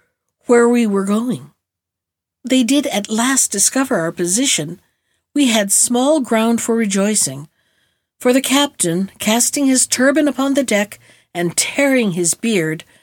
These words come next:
declared that we were in the most dangerous spot upon the whole wide sea,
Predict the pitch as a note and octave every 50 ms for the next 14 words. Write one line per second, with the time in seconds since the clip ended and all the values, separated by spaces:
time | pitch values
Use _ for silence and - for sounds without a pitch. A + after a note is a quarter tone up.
0 | _ _ _ _ _ _ _ _ _ _ _ _ _ _ _ - A3 A3+ - C4
1 | C4 C#4 D4+ E4 D#4+ - C4 - A3+ G#3+ A3 A#3+ B3 B3 C4 B3 A#3 - A3 G#3
2 | G3 G3 F#3+ F#3 F3+ - - - _ - C#4 C4+ C4 C4 A3+ A#3+ A#3 A3 - -
3 | - - A#3+ G#3+ G#3+ G#3+ A3 G3+ - G3+ G3 G3 F#3+ F#3+ - - - - A3 A3
4 | A3+ A3+ A3+ A3+ A3+ G#3 F#3+ F3 F3 F#3+ G3 F#3+ G3 F#3 F3+ - - - G3+ G3
5 | G3 F#3 D#3+ D3 -